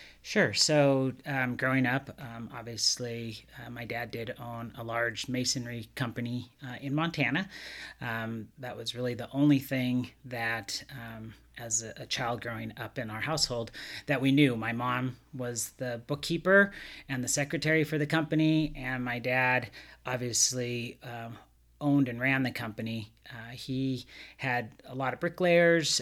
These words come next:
Um, you know, in the summer months, uh, there were up to twenty bricklayers, and then laborers,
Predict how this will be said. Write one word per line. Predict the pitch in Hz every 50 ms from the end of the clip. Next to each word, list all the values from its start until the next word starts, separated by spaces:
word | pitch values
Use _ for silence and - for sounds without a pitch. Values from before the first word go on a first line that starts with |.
| - -
Um, | 151 139 135 135 135 135 135 131 - -
you | - 127
know, | 131 135
in | 127
the | 127 123
summer | - - 139 143 143 139
months, | 135 131 131 131 - - - - - - _ _ _ -
uh, | 143 - 139 135 123 - - - - - _ _ _ -
there | - 120 117
were | 117 113 113 110 - - - - - - - - - -
up | 143 - - -
to | - 143 135 131 123
twenty | - - - 156 147 143
bricklayers, | 139 143 139 143 - 147 143 135 131 127 127 123 117 - - -
and | 127 123 120
then | 117 117 117 117
laborers, | 120 127 131 131 127 127 123 120 120 117 113 - -